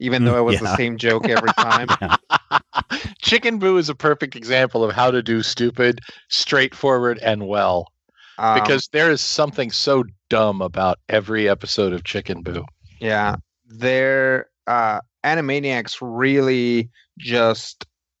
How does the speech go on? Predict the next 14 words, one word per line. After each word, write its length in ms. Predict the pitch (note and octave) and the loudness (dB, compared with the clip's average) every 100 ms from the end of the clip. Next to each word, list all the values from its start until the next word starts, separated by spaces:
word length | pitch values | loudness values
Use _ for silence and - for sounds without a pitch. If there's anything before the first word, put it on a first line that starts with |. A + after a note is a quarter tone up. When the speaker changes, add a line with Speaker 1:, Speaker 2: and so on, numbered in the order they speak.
| - | -4
Speaker 1:
um, 580 | G#2+ G2+ E2 C2 - - _ _ _ _ _ - | 2 2 2 -2 -8 -12 _ _ _ _ _ -4
in 200 | B2 A#2 | -2 2
a, 200 | A2+ A2 | 0 0
in 120 | A2+ | -2
a 60 | A2 | -2
really 260 | B2+ B2+ | 2 2
magnificent 800 | A#2+ A2+ G#2+ A#2 A#2+ B2+ A#2+ A2 | 2 0 0 0 0 -2 -4 -2
way, 340 | A2+ A#2 A2+ - _ | 2 2 2 -2 _
carried 540 | - C3 B2+ C3 B2 A#2+ A#2 | -4 2 4 4 2 0 0
the 100 | A#2+ | 0
Warner 400 | A2 A#2 B2 B2 | 0 0 2 2
Brothers 540 | A2+ A#2+ A#2+ A#2+ A2+ - | 2 2 4 2 0 -2
tradition 720 | B2+ G#2+ A#2 A2+ A#2+ A2 A2+ - - - - | -4 -2 -2 -2 0 0 -2 -8 -20 -16 -2
of 480 | A#2+ A2+ A2 G2+ | 2 2 2 -2